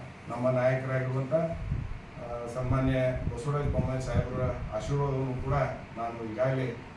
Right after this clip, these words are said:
ಪಡೆದುಕೊಂಡಿದ್ದೇನೆ. ಅವರು ಕೂಡ ಎಲ್ಲ, ಆ, ಪಕ್ಷದ ನಾಯಕರು ಮತ್ತು ಎಲ್ಲ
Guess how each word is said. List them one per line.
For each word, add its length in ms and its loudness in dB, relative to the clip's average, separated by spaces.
ಪಡೆದುಕೊಂಡಿದ್ದೇನೆ. 680 -2
ಅವರು 100 4
ಕೂಡ 240 0
ಎಲ್ಲ, 120 2
ಆ, 420 2
ಪಕ್ಷದ 320 -6
ನಾಯಕರು 540 0
ಮತ್ತು 260 -4
ಎಲ್ಲ 200 -2